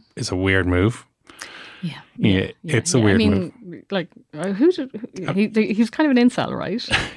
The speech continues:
Speaker 1: <laughs> I use the Ross Geller of the literary revival.
Speaker 2: Oh, yeah, that's a good one. And also, like, he probably died at the right time because
Speaker 1: Mm-hmm.
Speaker 2: his politics were starting to veer off in the
Speaker 1: He's
Speaker 2: wrong
Speaker 1: about to get
Speaker 2: direction.
Speaker 1: cancelled.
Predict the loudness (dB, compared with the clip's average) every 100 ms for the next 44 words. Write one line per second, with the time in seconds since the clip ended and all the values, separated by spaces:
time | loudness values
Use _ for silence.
0 | -18 -18 -12 -4 0 0 2 2 2 2
1 | 0 0 0 0 0 0 0 2 2 2
2 | 2 2 0 -2 0 2 4 4 2 2
3 | 0 -2 -2 -4 -8 -18 -20 -20 -20 -12
4 | -2 2 4 4 4 2 2 -2 -2 -2
5 | -2 -2 -2 -2 -2 -2 0 -2 -4 -2
6 | -2 -2 -4 -6 -2 -2 0 0 -2 -6
7 | _ 2 4 4 2 4 4 4 0 -4
8 | -10 -10 -10 -10 -4 -2 -2 -4 -8 -8
9 | -6 -6 -4 0 0 0 -4 -2 -2 0
10 | 0 0 -2 -4 -10 -20 -14 -6 -2 0
11 | 2 0 0 -2 -2 0 0 0 -2 -2